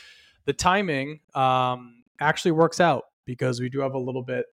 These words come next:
else to talk about. Juventus has dropped points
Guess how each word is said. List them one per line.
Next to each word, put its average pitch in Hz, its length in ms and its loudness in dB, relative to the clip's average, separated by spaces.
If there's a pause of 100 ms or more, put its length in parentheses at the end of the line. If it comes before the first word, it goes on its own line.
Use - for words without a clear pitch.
else 135 260 -6
to 139 100 -4
talk 127 280 2
about. 131 260 4
Juventus 135 540 0
has 127 120 -8
dropped 123 400 0
points 123 540 -4